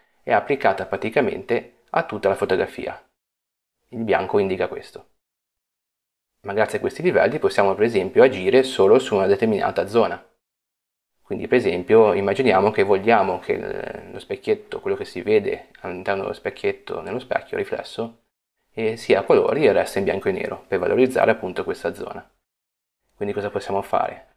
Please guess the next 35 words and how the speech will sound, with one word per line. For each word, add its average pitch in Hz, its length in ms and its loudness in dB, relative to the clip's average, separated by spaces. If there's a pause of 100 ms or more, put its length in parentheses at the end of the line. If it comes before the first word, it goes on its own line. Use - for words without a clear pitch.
(140)
Andiamo 101 440 0
a 95 60 -2
prendere 92 640 0
uno 101 140 -8
strumento 101 380 -4
di 95 80 -6
selezione, 113 880 -4
ce - 140 -10
ne - 80 -10
sono - 260 -10
tanti 92 560 -4
in 87 340 -14
Photoshop, - 760 -8 (600)
ovviamente 95 420 -6
non 95 100 -6
ti - 80 -14
sto - 120 -2
a 101 40 4
spiegare 101 360 0
tutti - 220 -12
gli - 80 -12
strumenti 101 520 -6
perché 98 320 -8
non 95 180 -6
è 98 80 0
un 92 380 -6
corso 101 240 -2
di 98 80 -8
Photoshop. - 720 -10 (1120)
Andiamo 107 260 -2
a 135 40 -2
prendere 104 280 0
questo, - 320 -10
selezione 113 480 0
oggetto. - 540 -10